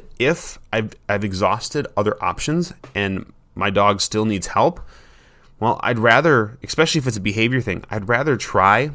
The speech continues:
the thing I said I don't wanna do than not do it and be, have that thing be the thing that works.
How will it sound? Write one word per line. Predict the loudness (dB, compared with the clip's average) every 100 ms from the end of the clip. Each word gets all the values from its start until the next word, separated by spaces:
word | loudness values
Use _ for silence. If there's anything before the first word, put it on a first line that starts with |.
| -4
the | -4
thing | 0 0 2
I | 0
said | 2 2 4
I | 2
don't | 2 0 0
wanna | 0 0 0
do | -2 -2 -2 -6 -18 -20 -20 _ _ _ -20 _ _ _
than | 2 2 2 -2
not | 0 0 0
do | 0 2
it | 0 -2 _ _ _ _
and | -4 0
be, | 0 2
have | 4 4
that | 4 2 0
thing | -4 -2
be | -2
the | -2
thing | -4 -6
that | -4
works. | -4 -6 -6 -12